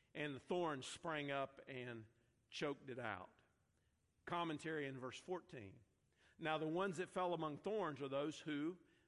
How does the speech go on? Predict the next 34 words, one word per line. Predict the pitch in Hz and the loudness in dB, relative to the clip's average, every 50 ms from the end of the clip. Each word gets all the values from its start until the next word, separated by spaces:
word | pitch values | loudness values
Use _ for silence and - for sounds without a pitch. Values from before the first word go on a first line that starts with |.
| _ _ - | _ _ -16
uh, | 143 127 120 117 127 | -14 -12 -12 -10 -2
when | 135 160 180 170 160 | 0 2 2 4 4
they | 156 151 151 143 143 151 127 | 2 2 2 0 -2 -6 -6
have | 139 143 139 - | -6 -6 -6 -4
heard, | - 160 156 151 160 170 170 147 139 | -2 0 2 4 4 2 2 0 2
go | 135 165 160 151 | 2 4 6 6
out | 143 143 151 160 160 - | 6 6 4 4 2 0
and | 131 | -2
are | 131 120 | -4 -4
choked | - - 175 160 156 165 - - | -2 0 0 0 0 0 -4 -6
with | 123 117 104 - - - - - | -10 -10 -10 -14 -20 -20 -20 -10
cares, | - 160 165 160 160 160 156 156 147 - - - - - - - - | -4 -2 0 2 2 2 2 0 -2 -4 -10 -16 -20 -20 -20 -10 -2
riches, | 151 160 165 160 160 180 170 160 123 123 | 2 4 4 4 4 2 2 2 0 -2
and | 127 123 - | -6 -10 -8
pleasures | - - - 143 165 147 127 143 131 107 | -2 0 2 4 4 2 0 -2 -4 -4
of | 131 120 113 | -6 -8 -4
life | 220 190 135 135 143 170 - - - - - - - _ _ _ _ - | 0 2 2 2 2 0 -2 -8 -16 -20 -20 -20 -20 _ _ _ _ -8
and | 147 143 139 131 | -6 -6 -4 0
bring | 110 151 156 160 156 151 147 | 2 2 4 4 4 2 2
no | 147 147 143 | 2 2 0
fruit | 139 - - 151 139 127 123 131 - - - - _ _ _ _ _ _ _ _ _ _ | 0 -2 -4 -2 -2 -2 -2 -4 -8 -14 -20 -20 _ _ _ _ _ _ _ _ _ _
to | - 139 127 | -8 -6 -6
maturity." | 123 123 - - - 165 160 139 113 101 92 95 104 143 | -6 -6 -6 -4 -2 0 0 0 0 -2 -4 -8 -6 -2
What | 139 139 151 151 | 0 0 0 0
are | |
the | 147 151 | -2 -2
cares | - 170 165 175 175 143 | 0 2 2 4 2 2
of | 156 151 | 0 2
life? | 165 175 190 202 208 190 - - | 2 4 4 4 2 0 -2 -6
It | 143 123 | -10 -8
might | 117 123 135 147 | -6 -6 -4 -2
be | 160 147 | 0 0
your | 143 143 135 | 0 0 -2
career. | - - - 160 160 175 202 214 214 208 208 208 | -4 -2 0 2 4 6 6 6 6 6 4 2